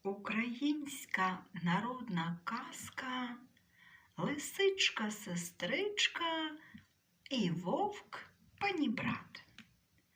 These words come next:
Жили собі дід та баба. Дід каже бабі: "Ти, бабо, печи пироги,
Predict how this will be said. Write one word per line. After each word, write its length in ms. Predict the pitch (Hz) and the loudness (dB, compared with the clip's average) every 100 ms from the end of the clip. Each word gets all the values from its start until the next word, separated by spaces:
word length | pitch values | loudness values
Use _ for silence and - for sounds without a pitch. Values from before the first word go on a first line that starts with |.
| - - - - _ | -20 -20 -20 -20 _
Жили 760 | 214 180 180 320 403 349 311 302 | 2 4 6 4 2 0 0 0
собі 1200 | 294 - - 175 170 151 175 294 330 320 320 - - _ - | 0 -4 -2 0 0 -2 0 2 2 2 0 -6 -20 _ -8
дід 540 | 180 185 220 - - | -4 0 -2 -2 -4
та 180 | 214 214 - - | 0 0 -2 -2
баба. 540 | 156 151 - - - - _ _ - - - - | -2 -2 -6 -16 -16 -20 _ _ -20 -20 -14 -6
Дід 380 | 220 381 440 | 2 2 2
каже 560 | - - 202 170 175 - | -2 -4 0 4 4 2
бабі: 560 | - - - - - - - _ - - - _ - | -2 -2 -2 -8 -14 -14 -20 _ -20 -20 -20 _ 0
"Ти, 460 | 359 370 349 285 240 | 4 6 4 0 0
бабо, 720 | 254 349 370 320 311 302 302 | 2 4 4 8 8 8 6
печи 460 | - 302 302 339 | 4 2 4 4
пироги, 880 | 339 311 302 294 285 370 427 427 392 | 4 2 4 6 6 4 4 4 0